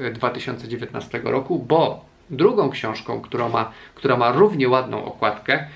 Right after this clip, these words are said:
i która też została nominowana, jest Stramer. I to jest, y, saga, y, rodzinna o takiej przedwojennej rodzinie żydowskiej z Tarnowa, więc jeżeli ktoś jest z tych okolic, to być może tym bardziej się zainteresuje.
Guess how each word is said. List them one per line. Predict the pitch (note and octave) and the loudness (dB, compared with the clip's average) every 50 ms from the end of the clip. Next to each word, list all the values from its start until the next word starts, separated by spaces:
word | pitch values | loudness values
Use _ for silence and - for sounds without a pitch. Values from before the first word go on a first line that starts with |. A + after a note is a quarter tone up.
| - - - - - _ - - _ - | -20 -20 -20 -20 -20 _ -20 -20 _ -10
i | C#3 | -8
która | - - D3+ C3 B2 | -4 0 2 2 2
też | - - F3+ D3+ C3 | 4 4 2 2 2
została | B2 - - B2+ A#2 A2+ A2+ | 0 -2 0 2 2 2 2
nominowana, | A2+ A2+ A#2+ A#2+ A#2+ A#2 C3+ D#3 D#3 D3 C#3+ C#3 C#3 - - - A#2 | 0 -4 -4 -4 -2 2 2 2 4 4 2 0 0 -6 -10 -4 -2
jest | B2 B2 A#2+ - - - - - - - - - | -2 -2 -2 -6 -16 -20 -20 -20 -20 -20 -20 -20
Stramer. | - - - - - A#2+ A2+ A2 A2 - - - - - _ _ _ _ _ _ _ _ _ _ _ _ _ - - - | -20 -16 -6 0 2 2 2 2 -2 -4 -6 -6 -10 -16 _ _ _ _ _ _ _ _ _ _ _ _ _ -12 -6 -4
I | D#3 C#3+ | -2 2
to | D3+ C#3 | 4 4
jest, | B2 B2 B2+ B2 - - | 4 4 0 -2 -4 -2
y, | A#2+ A#2 A2+ A#2 - - - | -2 0 0 -2 -2 -6 -12
saga, | - - - - C3 C3+ C3+ B2 B2 A#2+ A#2 - - - - - - - - - - | -16 -8 -2 0 2 2 2 2 0 0 0 -2 -8 -16 -20 -20 -20 -20 -16 -10 -6
y, | A2+ A2+ A2+ A#2 | -4 -2 0 0
rodzinna | A#2 B2 B2+ B2 A#2+ C3+ D3+ D#3 D3+ C#3+ C#3 C#3 C3 B2+ B2+ B2+ - - | 0 0 -2 -2 0 0 2 2 4 4 4 6 6 4 2 2 0 2
o | C3 A#2+ A#2 A#2 A#2 A#2+ B2 A#2+ A#2 - | 2 4 4 4 4 4 4 2 0 -2
takiej | B2 A#2+ - - A#2+ A#2+ A#2 A#2+ | -2 -2 0 -2 -2 -2 -2 -4
przedwojennej | - - - D3 D3 B2+ A#2+ B2+ B2+ C3 C#3 C#3 C#3 C3 B2+ B2+ B2+ B2+ B2 B2+ - - - - - - | -2 0 2 2 2 2 4 4 6 6 6 4 4 2 0 2 2 2 0 0 -4 -16 -20 -18 -8 -2
rodzinie | C3 C3 C3 A#2+ C3+ C3+ C3 B2+ B2 A#2+ A2+ A2+ A#2 B2+ | 0 0 0 0 2 2 2 4 2 2 0 -2 -4 -6
żydowskiej | A2+ A#2 B2 B2 C3 C3 C3 - - A#2+ A2+ | -6 -4 0 0 0 0 0 -4 -6 -6 -6
z | - - | -4 -2
Tarnowa, | - B2 A#2 A#2 A#2+ A#2+ A#2+ A#2+ C3 D3 F3 F#3+ F#3+ - - - - - - - | 0 0 0 0 2 2 2 4 4 4 4 4 0 -4 -14 -20 -20 -20 -10 -6
więc | C3 B2 B2 | -6 -4 -2
jeżeli | C3 A#2 B2+ B2 A#2 | -2 -2 -2 -2 -4
ktoś | A#2 - - - - | -6 -6 -6 -6 -6
jest | A#2+ A2 - | -8 -10 -12
z | - | -10
tych | - B2+ A#2+ - - C3 | -6 -6 -6 -4 -6 -10
okolic, | - - A#2+ A#2 A2+ A2+ - | -8 -4 -4 -4 -4 -6 -6
to | - A2+ | -6 -6
być | B2 B2 - A#2+ | -6 -6 -6 -6
może | A#2 A2+ B2 | -6 -6 -6
tym | A#2+ - A#2+ A#2 | -6 -4 -4 0
bardziej | B2+ B2 A2+ A#2 A2 G#2+ | 0 0 0 -2 -6 -6
się | - B2 | -6 -8
zainteresuje. | A2+ A#2 A#2 A2+ - A#2 A#2 A#2 - D3 D3+ D#3+ D#3 | -8 -8 -8 -8 -8 -8 -8 -6 -4 -2 -2 -2 -2